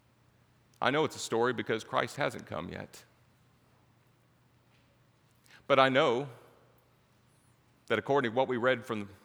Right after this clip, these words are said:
the Word of God and what we heard quoted from the Word of God this morning, it could happen at any time. And just as it's foolish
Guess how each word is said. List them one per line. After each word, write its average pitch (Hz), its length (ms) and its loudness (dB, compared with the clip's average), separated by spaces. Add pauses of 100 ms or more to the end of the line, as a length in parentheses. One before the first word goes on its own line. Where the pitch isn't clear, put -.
the 107 60 -10
Word 123 120 0
of 95 80 -6
God 117 420 0
and 113 140 -10
what 101 100 0
we 110 100 -6
heard 113 340 -2
quoted 131 300 -2
from 104 120 -8
the 95 60 -8
Word 101 160 -2
of 98 80 -8
God 101 200 0
this - 180 -12
morning, 107 360 -8 (600)
it 120 80 -4
could 107 140 -4
happen 104 380 -2
at 95 120 -6
any 101 160 -6
time. 107 480 -8 (1600)
And 120 140 -2
just 165 240 2
as 123 160 -6
it's 113 160 -10
foolish 117 680 -2